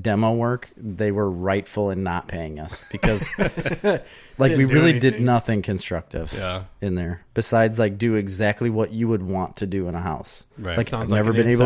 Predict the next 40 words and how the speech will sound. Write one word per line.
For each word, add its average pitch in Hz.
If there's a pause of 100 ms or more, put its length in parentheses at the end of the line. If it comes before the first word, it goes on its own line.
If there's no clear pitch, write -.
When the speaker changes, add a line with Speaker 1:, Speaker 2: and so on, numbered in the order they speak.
Speaker 2:
inside 120
Speaker 1:
do 131
this 165
Speaker 2:
job. 120
Speaker 1:
before. 104
Speaker 2:
<laughs> - (380)
Inside 135
job, 127
Speaker 1:
We're 135
Speaker 2:
have 143
Speaker 1:
gonna 107
Speaker 2:
miners 120
Speaker 1:
break -
Speaker 2:
go 107
do 110
it. 113
Speaker 1:
Yeah, 87
Speaker 2:
<laughs> - (300)
Speaker 1:
that 110
was 80
dumb. 78 (880)
But 113 (640)
good 135
Speaker 2:
Can't -
charge -
Speaker 1:
story. 120
Speaker 2:
you. 110 (640)
Speaker 3:
Yeah, 123
you 139
can't -
do 92
anything 90
like 80
that 85
anymore. 82
You 139
can't 147
do 95
anything. 95 (440)
Speaker 1:
No. -